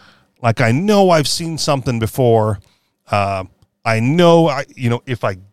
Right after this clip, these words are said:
Google it, the answer will be right at my fingertips. Um, but I try these other search engines first,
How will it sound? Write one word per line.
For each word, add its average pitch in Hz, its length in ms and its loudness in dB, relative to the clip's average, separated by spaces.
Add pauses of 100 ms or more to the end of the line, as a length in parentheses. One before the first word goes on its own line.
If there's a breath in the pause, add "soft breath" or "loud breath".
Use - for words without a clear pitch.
(160)
Google 196 380 0
it, - 240 -4 (420)
the 120 180 -6
answer 139 320 0
will 123 140 2
be 110 160 0
right 165 300 2
at 143 80 -4
my 120 160 0
fingertips. 147 880 -4 (480 soft breath)
Um, 107 280 -2
but 107 140 0
I 107 60 0
try 160 280 2
these 135 200 -2
other 127 200 2
search 131 320 0
engines 104 360 -2
first, 117 500 -2